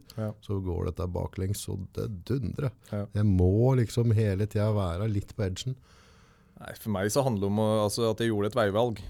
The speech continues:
Speaker 1: og da gjorde jeg det veldig ekstremt når jeg gjorde det. Ehm, men å fortsette å gå den samme veien. Ta en og, eller ta noen konkrete ting og jobbe med det.
Speaker 2: Hadde ikke vært kult å ha hatt en sånn der, eh, mini-challenge hver mandag, bare for å sette uka?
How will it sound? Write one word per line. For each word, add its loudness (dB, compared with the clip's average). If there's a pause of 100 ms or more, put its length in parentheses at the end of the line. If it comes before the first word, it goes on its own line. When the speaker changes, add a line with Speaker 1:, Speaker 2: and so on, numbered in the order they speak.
(240)
Speaker 1:
og -2
da 4
gjorde 0
jeg -2
det 0
veldig 0
ekstremt -4
når 0
jeg 2
gjorde 0
det. -2 (440)
Ehm, -2 (200)
men 0
å -4
fortsette -4
å -4
gå 0
den -2
samme -2
veien. -2 (200)
Ta 0
en 0
og, -2
eller 0
ta 4 (1200)
noen -2
konkrete 0
ting -2
og -2
jobbe -2
med -2
det. 0 (240)
Speaker 2:
Hadde 8
ikke 8
vært -8
kult 4
å 8
ha 6
hatt -2
en 2
sånn 2
der, 2
eh, 6 (760)
mini-challenge 2
hver 2
mandag, 2
bare 2
for -6
å 0
sette -2
uka? -2